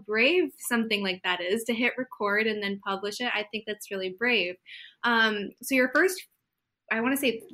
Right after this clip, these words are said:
three or four that I saw from twenty eighteen were a lot,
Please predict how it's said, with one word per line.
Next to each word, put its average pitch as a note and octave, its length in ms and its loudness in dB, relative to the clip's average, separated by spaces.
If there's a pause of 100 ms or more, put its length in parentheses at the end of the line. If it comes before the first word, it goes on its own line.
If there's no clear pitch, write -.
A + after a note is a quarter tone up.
(140)
three B3+ 180 4
or A#3+ 240 2
four A3 280 2
that G#3+ 120 2
I F#3+ 140 2
saw G3 480 0
from G3 500 -4
twenty G3+ 540 -2
eighteen G#3+ 720 0
were G3+ 140 2
a F#3+ 120 0
lot, G3+ 300 4